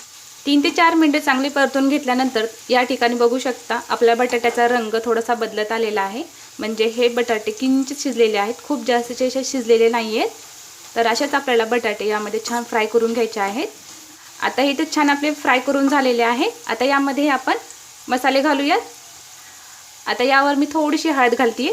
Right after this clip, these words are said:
अर्धा चमचा लाल तिखट घालायचं आहे आपल्याला. तिखट तुमच्या आवडीप्रमाणे कमी जास्त घालायचं आहे.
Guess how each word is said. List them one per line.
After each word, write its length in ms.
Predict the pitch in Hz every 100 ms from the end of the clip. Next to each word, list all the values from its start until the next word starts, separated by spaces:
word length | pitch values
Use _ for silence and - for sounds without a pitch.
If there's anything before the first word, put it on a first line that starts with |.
| 453 - - - - - - - - - - - - - - - - - - - - -
अर्धा 280 | - 240 294
चमचा 440 | 330 320 277 269 277
लाल 220 | 233 233 262
तिखट 200 | 277 254
घालायचं 360 | 294 262 262
आहे 60 | 247
आपल्याला. 300 | 247 254 311 - - -
तिखट 240 | 285 - 269
तुमच्या 220 | 277 277
आवडीप्रमाणे 500 | 254 262 269 262 240
कमी 220 | 233 247
जास्त 240 | 247 247 262
घालायचं 400 | 254 240 226 233
आहे. 240 | 226 320